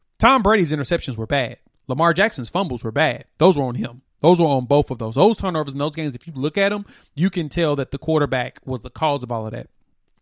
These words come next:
Whenever I criticize, like, Westbrook, he has his moments where he just goes, you know,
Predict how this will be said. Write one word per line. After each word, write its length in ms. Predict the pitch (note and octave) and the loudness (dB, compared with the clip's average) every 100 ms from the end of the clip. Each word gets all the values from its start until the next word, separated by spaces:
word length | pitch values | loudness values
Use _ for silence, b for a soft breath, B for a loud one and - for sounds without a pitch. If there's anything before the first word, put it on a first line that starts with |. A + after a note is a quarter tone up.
| _ _ _ | _ _ _
Whenever 300 | - C#3 D#3+ | -6 -2 2
I 80 | F3+ | 2
criticize, 520 | E3 F#3+ E3+ F3 D#3+ | 2 0 0 2 2
like, 200 | D3 C#3+ _ _ | 0 -4 _ _
Westbrook, 640 | D3+ E3+ - C3 A#2 B2 _ _ _ _ _ _ _ | -2 -2 -2 -4 -4 -6 _ _ _ _ _ _ _
he 140 | - F3 | 0 2
has 140 | D#3+ | 2
his 160 | E3+ D3 | 0 0
moments 340 | D#3 E3 - | 0 0 -4
where 80 | D3 | -6
he 140 | C#3 | -6
just 240 | D3 D#3 - | -6 -6 0
goes, 420 | C3 C#3 C#3+ D#3+ C3+ _ _ - | 0 0 -4 -8 -14 _ _ -6
you 100 | F#3 | -4
know, 300 | C3 D#3+ | -2 -4